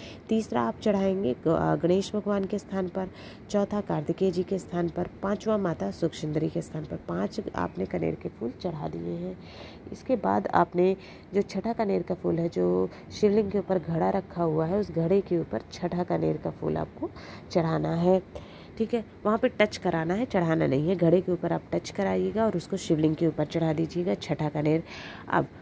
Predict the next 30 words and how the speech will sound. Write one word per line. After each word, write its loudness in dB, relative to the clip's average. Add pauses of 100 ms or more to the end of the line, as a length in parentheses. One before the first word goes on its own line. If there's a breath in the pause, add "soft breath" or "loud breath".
(180)
पाँचवा 0
कनेर 0
जहाँ 0
पर -2
नंदी 0
जी -2
विराजमान 0
है, 0
तो -4
उनकी -6
दोनों 0
सिंघे 0
के -4
बीच -6
में 0
आपको -4
सातवां -2
कनेर 2
चढ़ा -4
देना 0
है, 2 (320 loud breath)
ठीक -6
है, 0
श्री -4
शिवाय -2
नमस्तुभ्यम -4
कहते -2
हुए। -2 (360 loud breath)
इस 0
प्रकार -6